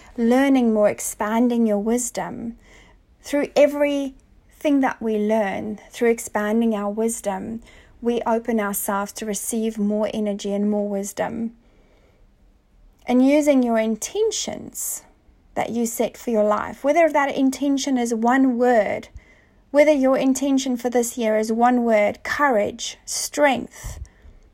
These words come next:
passion, whatever that intention is for this year or for this quarter, bring that intention in and embody it, feel it within your body,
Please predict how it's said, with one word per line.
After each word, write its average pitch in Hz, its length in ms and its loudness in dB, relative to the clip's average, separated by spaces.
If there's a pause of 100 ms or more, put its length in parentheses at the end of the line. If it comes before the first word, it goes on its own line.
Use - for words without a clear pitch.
passion, 233 800 -2
whatever 269 480 0
that 262 300 -2
intention 233 640 -2
is 202 220 -4
for - 120 -6
this 220 320 -4
year 220 240 -2
or 233 160 -2
for 254 160 -6
this 240 200 -8
quarter, 269 640 -2 (540)
bring 269 360 4
that 262 180 0
intention 226 680 -4
in 214 220 -4
and 208 100 -2
embody 214 560 0
it, 202 120 -4
feel 320 460 -2
it 302 200 0
within 233 340 -4
your 220 140 0
body, 202 520 -6